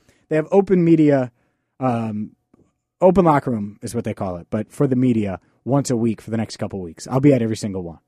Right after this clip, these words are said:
So I'll be at every single one, getting you all set. Basically, it's the last time we'll get access to the locker room until training camp starts. And then the other position battle in the,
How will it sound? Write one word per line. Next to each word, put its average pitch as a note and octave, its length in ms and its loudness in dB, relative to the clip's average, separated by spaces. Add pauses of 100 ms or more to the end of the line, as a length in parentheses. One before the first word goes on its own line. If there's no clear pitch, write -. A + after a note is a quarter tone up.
(580)
So - 120 -8
I'll A2+ 80 -2
be D#3 100 4
at D#3+ 100 4
every E3+ 160 0
single E3+ 300 -2
one, D#3+ 300 0 (100)
getting C#3+ 240 0
you C#3+ 300 2 (360)
all D#3+ 220 2
set. D#3 440 0 (420)
Basically, F#3 480 2
it's D#3+ 160 -2
the E3 100 2
last E3 260 4
time D#3 200 2
we'll D3 80 0
get D3 120 2
access C#3 360 -2
to C#3 80 -4
the C3 40 0
locker B2 320 -2
room A#2 140 -2
until A2 200 -6
training G2+ 260 -8
camp E2+ 200 -14
starts. - 380 -20 (540)
And E3 120 2
then G3 140 2
the F#3+ 160 0
other F#3+ 400 0 (520)
position D#3 360 -2
battle C3+ 220 2
in D#3 240 0
the, D3+ 200 0